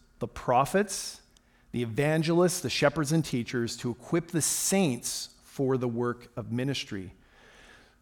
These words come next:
So now we have a new paradigm. Uh, we hear this verse and we see that it actually says that the saints, that's the people in the church, they are the ones who do the work of ministry.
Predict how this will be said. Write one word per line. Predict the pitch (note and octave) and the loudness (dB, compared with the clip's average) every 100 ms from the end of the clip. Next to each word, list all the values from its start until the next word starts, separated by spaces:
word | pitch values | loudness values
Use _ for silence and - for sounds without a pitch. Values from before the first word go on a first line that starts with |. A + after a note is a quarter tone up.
| _ _ - | _ _ 0
So | F#3 | 8
now | F#3 A3 | 12 12
we | A3 | 12
have | G#3 | 12
a | F#3+ | 10
new | D#3+ | 8
paradigm. | E3 D#3 A#2+ G2+ A2+ - - _ _ - _ | 8 6 4 -2 -10 -18 -20 _ _ -20 _
Uh, | D3+ D#3 - | 2 2 2
we | D#3 F3+ F#3 F3+ | 0 4 4 4
hear | G3+ A3+ | 6 8
this | G3+ - | 8 6
verse | C#3 G3 F3 F3+ | 8 8 10 6
and | |
we | E3 | 4
see | D3+ - F#3 | 4 4 8
that | E3+ | 8
it | D3+ D3 | 10 8
actually | F3+ - G3 F#3 | 6 4 2 4
says | D3 - E3 C3 | 4 6 6 8
that | D3+ C#3+ C#3 | 6 6 2
the | D3+ | 2
saints, | - G3+ G#3 A#2+ - | 4 6 4 4 4
that's | D#3 D3 - | 4 4 0
the | D3+ | -4
people | - F#3 F3+ D#3 | 0 2 2 2
in | D#3 | 2
the | D3+ | 0
church, | - - G3+ B2 G3+ - - - | -2 2 4 4 0 -6 -8 -12
they | A#2+ D#3 F3+ C4 | 0 6 8 8
are | C4+ F3+ | 8 8
the | |
ones | C#3+ C3 B2+ | 6 2 0
who | D3 | -2
do | A#2+ C3 | 0 0
the | B2+ | 2
work | C3 C3 | 0 0
of | A#2 | -2
ministry. | C#3 D#3+ - G#2 | 0 0 -2 -8